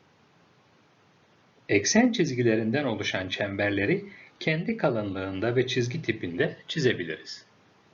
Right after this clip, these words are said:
Sonrasında yine aynı kalemle devam ediyoruz. Merkezleri belli diğer çemberleri de üstteki çizim üzerinden ölçü alarak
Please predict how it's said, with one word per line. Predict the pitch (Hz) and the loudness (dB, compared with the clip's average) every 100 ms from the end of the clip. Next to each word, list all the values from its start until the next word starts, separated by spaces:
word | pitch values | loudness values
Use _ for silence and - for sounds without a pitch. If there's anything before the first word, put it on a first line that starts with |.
| _ _ _ _ _ _ _ _ _ _ _ _ _ _ _ _ _ _ _ _ _ - - _ _ _ _ _ _ _ _ _ _ _ _ _ _ _ _ _ _ _ _ - | _ _ _ _ _ _ _ _ _ _ _ _ _ _ _ _ _ _ _ _ _ -20 -20 _ _ _ _ _ _ _ _ _ _ _ _ _ _ _ _ _ _ _ _ -16
Sonrasında | - 220 202 123 - 107 180 - | 2 6 6 6 4 2 2 2
yine | 165 220 196 175 | 4 4 4 0
aynı | 160 175 113 | 0 2 2
kalemle | 113 90 85 87 | 0 -4 -4 -4
devam | 85 82 82 | -2 -2 -2
ediyoruz. | 82 82 80 180 214 - - _ - - | -4 -4 2 2 0 -8 -20 _ -20 -2
Merkezleri | 120 135 165 160 156 170 175 | 0 2 0 2 2 0 2
belli | 160 156 175 | 2 0 -2
diğer | 139 202 214 - | 0 2 0 0
çemberleri | 139 127 117 131 139 165 | 0 0 2 4 4 4
de | 117 147 160 | 0 0 -2
üstteki | 160 156 170 165 170 | -4 -2 -2 -2 -2
çizim | - 151 208 160 | 0 2 4 4
üzerinden | 107 95 95 98 | 2 0 -2 -2
ölçü | 117 110 113 202 | 2 2 2 2
alarak | 127 85 139 165 | 2 2 0 -2